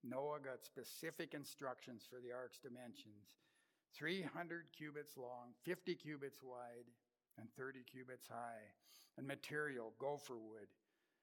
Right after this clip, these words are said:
Gopher wood may be pine, cedar, or cypress wood. So if one could hypothetically build an ark to the specifications outlined in the Bible and actually cram two of every species on the boat, would it float?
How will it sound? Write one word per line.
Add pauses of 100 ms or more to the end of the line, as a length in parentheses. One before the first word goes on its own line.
(160)
Gopher
wood
may
be
pine,
cedar,
or
cypress
wood. (1000)
So
if
one
could
hypothetically (100)
build
an
ark
to
the
specifications
outlined
in
the
Bible
and
actually
cram (360)
two
of
every
species
on
the
boat, (500)
would
it
float?